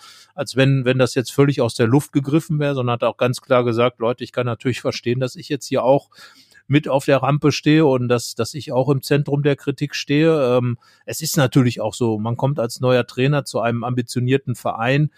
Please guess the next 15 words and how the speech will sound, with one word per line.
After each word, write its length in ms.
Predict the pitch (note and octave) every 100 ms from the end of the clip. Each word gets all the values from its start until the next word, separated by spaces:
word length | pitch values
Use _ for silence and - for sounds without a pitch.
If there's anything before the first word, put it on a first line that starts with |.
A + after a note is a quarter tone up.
| _ _ -
äh, 200 | B2+ B2
findet 380 | - D3+ D#3+ D3
dann 160 | C3+
eine 540 | A2 B2+ B2+ A#2+ A#2 A#2
möglicherweise 1080 | D#3 C3+ D#3 C3+ B2+ A#2 B2 B2+ B2 A#2+ A#2
sehr 240 | A#2+ B2+
komplex, 920 | - A#2+ A#2 _ - B2+ B2+ - -
komplizierte 760 | - C3 A#2+ A#2+ - D3+ D3+ C#3
Situation 680 | B2 - A#2+ - C3 C#3 D3+
vor, 280 | - C#3+ C3 B2 A#2+
eine 160 | A#2+
Mannschaft, 560 | A#2+ B2+ D3 D3+ C3+ -
die 160 | B2+ B2+
in 140 | B2+
sich 300 | C3 D3